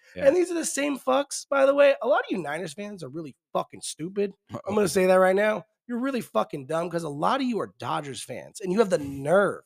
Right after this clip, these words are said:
Speaker 1: Mm-hmm.
Speaker 2: to walk into a SoFi Stadium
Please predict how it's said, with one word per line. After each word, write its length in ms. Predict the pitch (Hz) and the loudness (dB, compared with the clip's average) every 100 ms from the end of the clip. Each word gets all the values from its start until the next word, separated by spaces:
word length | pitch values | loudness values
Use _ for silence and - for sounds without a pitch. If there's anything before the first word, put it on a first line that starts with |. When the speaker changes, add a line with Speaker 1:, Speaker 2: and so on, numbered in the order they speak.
| - | -10
Speaker 1:
Mm-hmm. 220 | 107 101 | -10 -8
Speaker 2:
to 100 | 92 | -6
walk 460 | 165 143 165 285 - | -6 0 0 0 0
into 300 | 214 165 165 | -2 -2 -4
a 60 | |
SoFi 600 | 117 - 160 165 160 160 | -4 -2 -2 -2 -2 -2
Stadium 580 | 139 - 151 147 117 85 | -4 -8 -8 -8 -10 -14